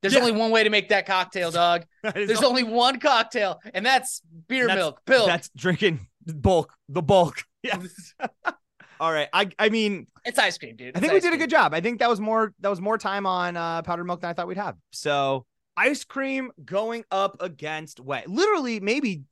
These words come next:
Speaker 2: two mortal enemies, right? From the same family, but
Speaker 1: Mm-hmm.
Speaker 2: nonetheless, bitter,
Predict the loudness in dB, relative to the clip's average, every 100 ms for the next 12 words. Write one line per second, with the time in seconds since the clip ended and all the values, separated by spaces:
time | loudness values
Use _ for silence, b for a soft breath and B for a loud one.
0 | _ _ -8 -4 0 0 0 -2 -6 -8
1 | -16 _ _ -12 -8 -8 -10 _ _ _
2 | -2 0 0 0 0 0 0 0 0 -2
3 | -4 -4 -2 0 0 0 2 2 0 -4
4 | -14 _ _ -4 0 2 2